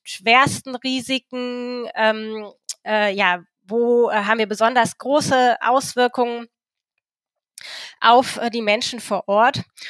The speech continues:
Und, ähm, also wo ist das Risiko auch besonders hoch, dass eine Menschenrechtsverletzung eintritt und dann eben, sag mal, die größten Probleme auch als erstes anzugehen. Und jetzt mit dem Lieferketten-Sorgfaltspflichtengesetz wurde eine Abstufung vorgenommen,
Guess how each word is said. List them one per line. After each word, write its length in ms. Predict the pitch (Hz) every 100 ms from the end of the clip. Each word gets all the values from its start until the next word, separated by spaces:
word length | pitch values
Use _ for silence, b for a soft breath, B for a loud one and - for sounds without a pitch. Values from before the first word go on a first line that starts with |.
| B B _
Und, 760 | 240 226 240 240 247 - - -
ähm, 440 | 226 220 220 214 208
also 300 | 190 214 190
wo 100 | 220
ist 120 | 226
das 240 | 220 - _ -
Risiko 480 | 220 254 294 262 247
auch 160 | 220
besonders 500 | - 214 233 226 -
hoch, 140 | 294 302
dass 160 | 247
eine 180 | 226 226
Menschenrechtsverletzung 1300 | 220 247 - 233 226 - 226 226 - 220 202 196 190
eintritt 680 | - 240 403 - 214 302 - B B B
und 320 | 220 220 220
dann 300 | 208 285 277
eben, 320 | 254 247 240
sag 100 | 202
mal, 80 | 208
die 140 | 196
größten 420 | - 277 320 302
Probleme 720 | - 247 220 233 262 247 - 220
auch 100 | 214
als 200 | 220 -
erstes 540 | 208 220 - 220 -
anzugehen. 800 | 185 233 - 196 - 156 160 - _ - B B
Und 240 | - 202 202
jetzt 220 | 202 -
mit 100 | 214
dem 500 | 220 220 214 214 214
Lieferketten-Sorgfaltspflichtengesetz 1800 | 226 254 - 226 208 240 359 311 294 - 277 277 269 240 214 247 262 -
wurde 220 | 240 233
eine 80 | 240
Abstufung 580 | 269 - 294 247 247 226
vorgenommen, 840 | - 226 214 202 196 180 190 240